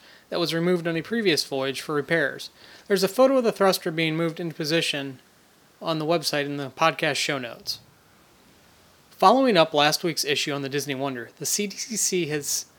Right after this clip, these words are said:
not updated the report with a causative agent for the outbreak. Reports from passengers on the Panama Canal cruise indicate self-service has returned. Last Thursday, I went to go see Captain America: Civil War.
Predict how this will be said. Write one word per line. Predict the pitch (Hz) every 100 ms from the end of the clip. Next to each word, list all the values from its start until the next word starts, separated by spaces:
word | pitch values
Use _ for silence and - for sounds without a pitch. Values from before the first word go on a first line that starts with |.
| _
not | 170 185 -
updated | 190 - 151 151 147
the |
report | 147 143 170 151 185
with | 175
a | -
causative | 160 165 170 170
agent | 185 175 147 139 156
for | 160
the | 160
outbreak. | 185 - 147 - - _ _ _ _ _ _ -
Reports | 151 214 247
from | 247 202
passengers | 208 208 208 180 180 170
on | 175 165
the |
Panama | 151 156 165 160
Canal | - 131 147 143
cruise | - 127 131
indicate | 151 135 160 151
self-service | - 185 190 170 170 165
has | 160 143
returned. | 135 - 127 113 - _ _ _ _ _ _ _ _ _ _ _ _ _ _ _ _ _ _ _
Last | 294 262 -
Thursday, | 214 175 160 147 165
I | 170
went | 165
to | 156
go | 156
see | - 156 147
Captain | - 151 151
America: | 139 139 139 131
Civil | - 143 139
War. | 135 135 123